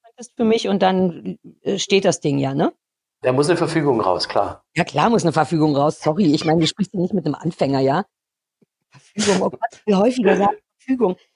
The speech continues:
Speaker 1: Gestern hat bei, das darf ich, ich glaub, ich darf drüber nicht reden, aber bei Promis unter Palmen hat gestern Claudia Obert gesagt,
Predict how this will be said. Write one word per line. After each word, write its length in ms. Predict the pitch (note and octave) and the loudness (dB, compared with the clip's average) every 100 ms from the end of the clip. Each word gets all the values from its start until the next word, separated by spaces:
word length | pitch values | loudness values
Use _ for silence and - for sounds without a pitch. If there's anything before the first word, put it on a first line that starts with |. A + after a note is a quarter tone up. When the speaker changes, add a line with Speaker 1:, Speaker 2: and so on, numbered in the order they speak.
| _ _ | _ _
Speaker 1:
Gestern 480 | B3 C#4+ - B3+ A#3+ | 0 0 0 2 2
hat 180 | B3 - | 0 0
bei, 220 | A3+ G#3+ | 0 2
das 200 | A3 - | 0 0
darf 220 | G#3+ A#3+ | 0 0
ich, 120 | A3+ | -2
ich 100 | A3 - | -6 -2
glaub, 180 | G#3 | -2
ich 80 | - | 0
darf 180 | F#3 F#3+ | -2 -2
drüber 160 | G3+ F#3+ | -2 -2
nicht 160 | F#3 | -2
reden, 200 | A3+ C4 | -2 0
aber 220 | G#3 G3+ | 0 0
bei 140 | F#3+ F#3+ | 0 -2
Promis 400 | - A#3+ D#4 C#4+ | 0 0 0 -2
unter 200 | A#3+ A#3 | -2 -2
Palmen 440 | - A#3 G#3 A#3 - _ _ | 0 2 2 0 -2 _ _
hat 160 | A3+ A3 | -4 0
gestern 420 | A#3+ B3+ B3+ A3+ | -2 0 -2 -2
Claudia 400 | - G3+ B3 C#4 | -2 0 2 2
Obert 440 | B3+ C4+ C#4+ G#3 _ | 2 2 0 -2 _
gesagt, 420 | F#3+ F3+ F3 | -2 0 0